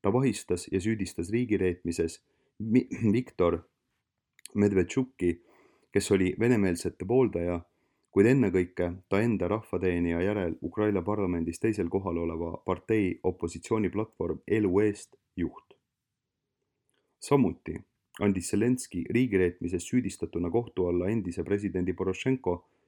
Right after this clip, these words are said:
kes suhtus kahtlustavalt kõigisse peale nende, kes said läbi venelaste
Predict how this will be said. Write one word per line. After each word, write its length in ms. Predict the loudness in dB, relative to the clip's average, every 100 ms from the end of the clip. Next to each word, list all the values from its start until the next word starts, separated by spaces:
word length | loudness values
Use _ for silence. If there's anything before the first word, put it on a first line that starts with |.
| _ _ _ -2
kes 160 | 0 2
suhtus 320 | 2 0 0
kahtlustavalt 600 | 0 0 -2 -2 -2 -2 0
kõigisse 560 | 0 0 -4 -4 -4 -4
peale 260 | -2 0 2
nende, 360 | 2 2 0 -4 _ _ _ _ -4
kes 160 | -2
said 160 | -2 0
läbi 240 | 0 2
venelaste 600 | 2 2 0 -4 -6 -6